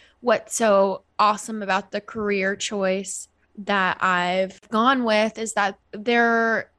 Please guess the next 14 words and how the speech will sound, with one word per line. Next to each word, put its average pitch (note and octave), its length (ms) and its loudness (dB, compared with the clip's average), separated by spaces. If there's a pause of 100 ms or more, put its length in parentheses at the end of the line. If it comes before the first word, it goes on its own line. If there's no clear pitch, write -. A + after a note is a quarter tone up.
(100)
is, A3 280 0
like, G3 200 0
no G3+ 460 0
end F#3+ 380 -8
of F#3+ 140 -8
information G3 840 -10
or F#3+ 120 -6
learning. G#2 720 -8
Like, E2+ 480 -8
like, G#3 220 0
it's G#3+ 140 -2
changing G3+ 680 0
yearly A3+ 680 0
and F3+ 560 -4